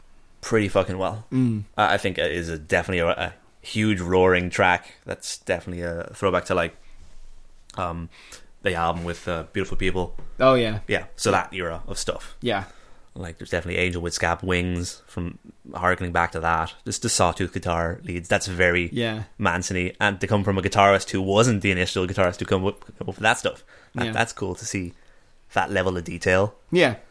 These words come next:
Speaker 1: To bring back a, and not be too, um, to not really, um, flake out on coming back to that sound as well.
Speaker 2: Mm-hmm.
Speaker 1: Like, it's very much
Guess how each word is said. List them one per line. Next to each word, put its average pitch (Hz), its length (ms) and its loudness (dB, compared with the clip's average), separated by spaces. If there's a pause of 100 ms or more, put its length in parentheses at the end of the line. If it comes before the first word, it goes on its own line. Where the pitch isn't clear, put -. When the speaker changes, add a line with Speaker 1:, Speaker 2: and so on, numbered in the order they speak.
(400)
Speaker 1:
To 107 80 2
bring 107 220 4
back 107 200 6
a, 104 80 -4 (880)
and 120 240 -4
not 131 280 4
be 131 100 4
too, 117 460 4
um, 92 300 4 (1120)
to 113 100 -4
not 113 320 2
really, 101 380 4
um, 92 220 6
flake - 440 2
out 101 400 6 (280)
on 120 140 -2
coming 139 240 2
back 143 200 4
to 156 60 2
that 151 180 4
sound 156 260 2
as 139 100 0
well. 147 280 8
Speaker 2:
Mm-hmm. 139 280 2 (200)
Speaker 1:
Like, 104 160 4
it's 113 180 4
very 92 440 4
much - 560 0